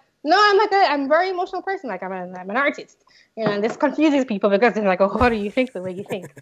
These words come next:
<laughs> Right? And,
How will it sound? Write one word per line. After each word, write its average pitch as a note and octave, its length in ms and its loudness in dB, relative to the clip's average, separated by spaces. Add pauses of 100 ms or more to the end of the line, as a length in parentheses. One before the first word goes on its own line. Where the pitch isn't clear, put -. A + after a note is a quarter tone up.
(120)
<laughs> - 180 -10
Right? D#4+ 1040 0 (720)
And, C4 520 -6